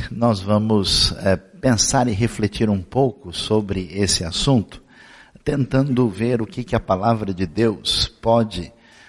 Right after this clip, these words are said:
nos, ah, ensinar a respeito daquilo que precisamos aprender com respeito a esse assunto tão importante. Ah, vamos abrir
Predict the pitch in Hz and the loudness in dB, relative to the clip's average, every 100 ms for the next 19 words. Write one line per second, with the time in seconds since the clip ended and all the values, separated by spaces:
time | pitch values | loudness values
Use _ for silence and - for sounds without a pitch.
0 | _ 113 123 135 131 - - - - - | _ 0 2 2 2 2 2 -2 -10 -10
1 | - 110 104 101 104 - 185 190 - 131 | 0 2 2 0 -2 0 4 6 4 2
2 | 90 123 113 80 _ - 113 104 92 - | 2 2 0 -4 _ -4 -2 0 -2 0
3 | 110 104 101 101 - 110 110 110 - - | 0 -2 -2 -4 -2 0 0 0 -4 -12
4 | - - _ - 113 117 104 104 92 110 | -20 -20 _ -8 -4 -2 0 2 2 2
5 | 110 95 107 110 107 95 104 107 - 127 | 2 2 0 0 0 2 2 0 -2 -2
6 | 120 117 - - - 151 135 - 98 - | 0 0 0 0 0 -2 -2 -6 -12 -6
7 | 104 107 107 - 113 - - 120 117 - | 2 2 4 2 2 2 2 0 -2 0
8 | 117 117 120 - 123 113 135 107 - - | 2 4 2 0 -2 2 0 0 -4 -8
9 | - _ - - - - - - 117 117 | -8 _ -20 -20 -20 -20 -8 0 4 4
10 | 113 110 104 - 101 147 185 180 131 110 | 4 2 0 -4 -2 0 4 4 4 0
11 | 123 123 98 117 156 | 0 -2 2 0 2